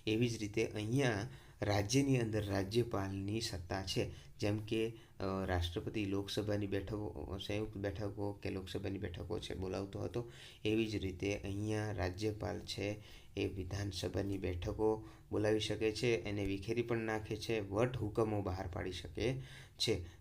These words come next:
ધારાસભાએ પસાર કરેલા ખરડાઓ એને કાયદા તરીકે મંજૂરી આપવાની ધારાકીય સત્તાઓ રાજ્યપાલ પાસે છે. રાજ્યની અંદર જો કોઈ ખરડો પસાર કરવામાં આવે તો એ છેલ્લે રાજ્યપાલ પાસે જાય છે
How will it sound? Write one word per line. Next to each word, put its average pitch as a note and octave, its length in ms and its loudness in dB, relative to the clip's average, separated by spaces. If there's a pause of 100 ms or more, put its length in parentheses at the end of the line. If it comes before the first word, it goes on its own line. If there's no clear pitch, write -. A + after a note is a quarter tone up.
ધારાસભાએ G#2 680 4
પસાર G#2 440 0
કરેલા G2 440 0 (180)
ખરડાઓ G#2 500 4 (380)
એને G2 200 0
કાયદા F#2+ 580 0
તરીકે G#2+ 380 2
મંજૂરી F#2+ 500 0
આપવાની F#2+ 500 0
ધારાકીય G2 600 0
સત્તાઓ F#2+ 460 -2
રાજ્યપાલ F2+ 680 2
પાસે - 320 0 (360)
છે. G#2+ 140 2 (360)
રાજ્યની A2 480 2
અંદર G#2+ 420 2
જો A2 140 -2
કોઈ G#2 200 0
ખરડો G2+ 360 -2
પસાર F#2 420 -6
કરવામાં F#2+ 340 -2
આવે G#2+ 240 4
તો G2 140 -2
એ F2+ 220 0
છેલ્લે F#2+ 340 -4
રાજ્યપાલ F#2+ 520 4
પાસે F#2 360 -2
જાય F#2 220 2
છે C3 180 2